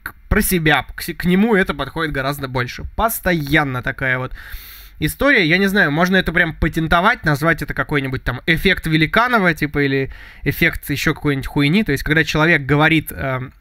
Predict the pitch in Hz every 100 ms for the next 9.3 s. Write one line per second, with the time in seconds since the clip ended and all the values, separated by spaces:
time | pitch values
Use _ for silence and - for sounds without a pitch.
0 | _ - _ - - - 170 170 175 165
1 | 151 165 202 269 202 151 170 175 156 156
2 | 151 151 143 139 151 151 147 143 156 185
3 | - _ - - 180 160 214 - 226 156
4 | - 139 135 135 127 135 135 143 143 139
5 | 170 269 269 - - - - 180 202 190
6 | 170 175 269 233 - 175 147 135 220 -
7 | 170 143 - 190 151 - 160 156 147 -
8 | 143 139 143 - 135 151 139 123 127 127
9 | 127 123 -